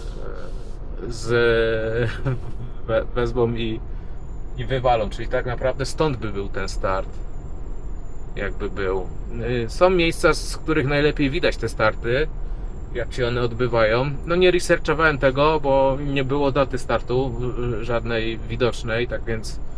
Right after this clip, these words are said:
kiedyś na pewno bym chciał zobaczyć taki start z możliwie, mm, bliskiej odległości. Był ten start przeze mnie, e, oglądany bezpośrednio z Kazachstanu. To też macie z Kazachstanu taką serię, gdzie te płomienie od rakiety nieomalże mnie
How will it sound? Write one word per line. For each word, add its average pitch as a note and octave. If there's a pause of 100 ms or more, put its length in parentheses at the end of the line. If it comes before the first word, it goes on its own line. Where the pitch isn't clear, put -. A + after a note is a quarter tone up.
(680)
kiedyś F#3+
na F3
pewno F#3
bym E3
chciał F3
zobaczyć D#3+
taki B2+
start B2+
z -
możliwie, C3 (460)
mm, C3+
bliskiej C#3
odległości. C3
Był C#3+
ten C#3
start C3 (120)
przeze B2+
mnie, C3
e, B2
oglądany B2+
bezpośrednio C3
z -
Kazachstanu. B2 (500)
To B2
też C#3
macie B2
z -
Kazachstanu A#2+
taką A#2
serię, B2
gdzie A#2+
te A2+
płomienie C3
od B2
rakiety B2+
nieomalże B2+
mnie B2+